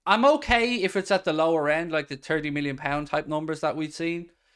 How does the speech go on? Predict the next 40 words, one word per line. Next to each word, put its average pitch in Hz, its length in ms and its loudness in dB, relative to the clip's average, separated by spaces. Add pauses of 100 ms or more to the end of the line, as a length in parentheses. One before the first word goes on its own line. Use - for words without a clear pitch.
(240)
That's 233 200 -2
fine. 165 400 2
That's 185 200 -2
worth 160 380 2
maybe 160 300 -2
a 147 40 -2
roll 151 280 2
of 151 80 -2
the 156 80 -4
dice 156 320 -2
at 143 100 -12
that 151 200 2
valuation 151 720 -2
for 160 140 -6
somebody 156 340 -4
who 151 120 -2
we 147 140 -2
know 156 300 2
could 208 540 2
be 196 120 -8
really, 202 320 -4
really 208 280 -6
good. 220 320 -2 (280)
You 196 100 -6
know, 196 100 2
there's 151 120 -2
a 165 60 -2
lot 180 160 4
of 175 80 -8
people 165 240 -2
who 156 100 -2
believe 147 300 -4
with 139 80 -8
the 139 80 -4
right 156 260 0
manager 143 380 -2
at 139 100 -4
the 135 80 -6
right 147 260 0
club, 143 400 -2